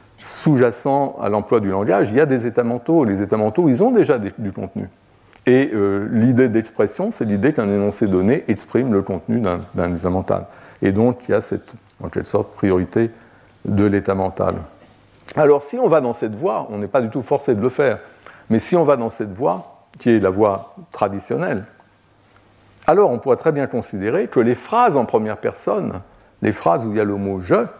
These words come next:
quand nous les prononçons, expriment des pensées qui sont elles-mêmes des pensées en première personne. Ce serait simplement suivre, suivre, suivre cette voie,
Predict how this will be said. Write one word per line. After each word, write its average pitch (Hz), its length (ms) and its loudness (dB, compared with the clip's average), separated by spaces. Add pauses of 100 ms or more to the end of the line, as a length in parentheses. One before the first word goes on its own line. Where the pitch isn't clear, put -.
(2250)
quand 127 120 2
nous 120 140 0
les 104 80 -2
prononçons, 101 600 -4 (640)
expriment 156 480 2
des 117 100 2
pensées 127 480 -2
qui - 140 -10
sont 123 180 0
elles-mêmes 226 600 2 (100)
des 123 140 0
pensées 117 340 -4
en 101 80 0
première 101 300 -4
personne. 101 420 -6 (720)
Ce - 200 -2
serait 131 180 0
simplement 120 540 0
suivre, 117 640 2 (320)
suivre, 110 560 2 (800)
suivre 127 340 2
cette 131 220 0
voie, 175 340 -2